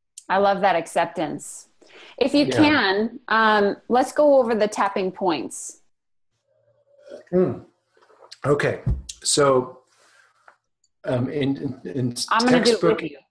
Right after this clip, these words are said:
Speaker 2: Okay, good. So the first point we're gonna start with is on the karate chop point. Now, this point is right here. You can do it with two fingers or four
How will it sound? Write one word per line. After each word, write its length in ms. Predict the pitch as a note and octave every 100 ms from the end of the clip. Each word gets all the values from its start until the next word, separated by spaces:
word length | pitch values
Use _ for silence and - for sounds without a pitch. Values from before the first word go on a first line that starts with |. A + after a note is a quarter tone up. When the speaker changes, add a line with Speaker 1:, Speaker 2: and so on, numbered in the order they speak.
| _ _ _ _ _ _ D3
Speaker 2:
Okay, 200 | D#3+ D3
good. 200 | D#3 -
So 120 | C3+
the 80 | B2+
first 300 | E3 F3 -
point 200 | E3 D3
we're 80 | C#3
gonna 140 | C#3
start 300 | - C#3 C#3+
with 200 | C#3 C3+
is 100 | B2
on 140 | B2
the 60 | A2+
karate 360 | A2 C#3+ C#3 C3+
chop 280 | A2+ G2
point. 300 | - F#2+ F2 A2
Now, 60 |
this 160 | A2 C#3
point 300 | - E3 D3+
is 140 | A#2+ A2+
right 280 | A#2+ C#3+
here. 540 | - D3+ C#3 C#3+ D#3+ - _ _ _ _ _ -
You 140 | C3+
can 160 | D#3+ C#3+
do 160 | D3
it 60 | D3+
with 120 | B2
two 280 | A#2+ D#3+ E3 -
fingers 520 | - E3 E3 F3+ F#3 -
or 120 | B2+
four 220 | - C3+